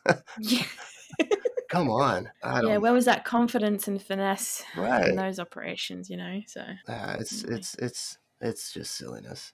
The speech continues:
Speaker 1: During the negotiation phase between the United States and Fidel Castro, the brigade captors were held captive for approximately twenty months.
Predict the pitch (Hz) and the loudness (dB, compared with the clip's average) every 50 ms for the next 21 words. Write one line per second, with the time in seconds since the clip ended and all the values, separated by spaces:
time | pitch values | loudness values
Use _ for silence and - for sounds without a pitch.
0 | _ _ - 247 254 269 294 320 311 311 262 262 254 247 247 - 214 202 208 208 | _ _ 2 4 4 4 4 2 2 4 6 6 6 6 6 4 4 4 4 4
1 | - 208 208 - 196 190 185 196 196 - 190 - - 196 190 190 185 185 180 185 | 2 0 0 4 4 4 4 4 0 -2 -4 -4 -4 -2 -2 -2 0 0 0 0
2 | 190 208 - - 196 180 180 180 - - 185 185 185 196 185 180 185 185 - 190 | -2 -2 -2 -2 -2 -2 0 -2 -4 -6 -6 -6 -2 0 2 2 2 2 0 -2
3 | 180 185 - - - - - 196 196 208 214 - _ _ _ _ - 196 208 208 | -2 -2 -2 -4 -2 -2 -2 -2 -4 -6 -10 -12 _ _ _ _ -2 0 2 4
4 | - 220 220 233 247 240 - - 202 190 190 - - 190 196 - - 185 185 - | 4 6 6 6 4 2 0 0 2 2 2 0 -2 -4 -2 -2 -2 -2 0 0
5 | 185 190 185 - - 185 185 - - 214 214 - 214 196 185 - - - 185 202 | 0 -2 -2 -2 -4 -4 -2 0 0 0 2 2 2 2 2 0 -2 -4 -4 -4
6 | - - 208 202 196 208 - - - 185 175 - - - 180 170 - 190 208 208 | -6 -6 -6 -6 -6 -6 -6 -4 -4 -4 -4 -6 -8 -10 -6 -4 -4 -4 -4 -6
7 | - - - - - | -12 -16 -18 -18 -18